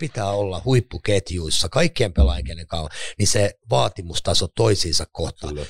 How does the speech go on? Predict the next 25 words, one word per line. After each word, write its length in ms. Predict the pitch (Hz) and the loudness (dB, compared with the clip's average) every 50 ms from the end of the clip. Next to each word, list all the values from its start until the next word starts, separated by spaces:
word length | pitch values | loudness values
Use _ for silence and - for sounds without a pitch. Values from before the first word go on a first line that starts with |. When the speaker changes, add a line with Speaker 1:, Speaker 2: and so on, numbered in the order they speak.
| - _ | -8 _
Speaker 1:
Pitää 320 | - 131 110 - 120 104 95 | 0 0 2 2 0 2 2
saada 380 | - - 160 156 151 135 117 101 | 2 2 2 0 0 0 0 0
olla 200 | 101 98 92 90 | 0 0 -2 0
rehellinen, 440 | 95 104 95 95 92 90 85 85 - - | 0 2 2 2 2 0 -2 -4 -2 2
ollaan 360 | 135 139 135 127 113 104 101 | 4 6 6 6 4 4 2
rehellisiä, 400 | 101 98 90 92 92 85 - 92 82 | 2 2 2 0 0 0 0 0 0
pitää 280 | 123 - - 107 101 - | 0 0 2 0 0 2
pystyä 400 | - - 107 104 - - 113 101 - - - | 2 2 2 2 4 2 0 0 0 0 0
put-, 200 | 120 104 - - - | 0 0 -2 -2 0
puskea, 340 | 127 127 - - - 95 - - | 2 2 2 2 0 -2 -2 -2
pitää 280 | 123 - - 107 104 | 0 0 2 2 2
uskaltaa 600 | - 156 139 - - - 101 90 87 - - 76 - - 113 | 4 4 4 4 4 4 2 0 0 0 -4 -4 -2 0 2
pystyä 300 | 110 - - - 104 - | 2 2 2 0 0 2
sanoa, 360 | - - 113 110 101 90 85 - - - - - | 2 2 2 0 -2 -6 -10 -10 -10 -10 -6 -4
että 240 | 107 95 - - - | -4 -2 0 2 4
sulla 180 | 110 98 92 | 4 4 4
ei 60 | 95 90 | 4 2
ole 60 | - _ | 0 _
tänään 260 | - 95 92 92 87 - | 0 0 0 0 0 0
kaikki 280 | 92 87 - - 80 | -2 -2 -2 -4 -8
pelissä, 280 | - 85 85 80 - 98 | -8 -4 -2 0 0 2
jumalauta, 400 | 87 90 90 101 101 98 - 90 | 2 4 4 4 4 2 2 0
mä 120 | 85 80 | -2 -4
tarvii 440 | - - 87 80 80 73 78 80 85 | -4 -4 -4 -2 -2 -2 -2 0 0
enemmän, 360 | 90 85 82 78 73 76 69 | 0 0 0 -2 -4 -6 -8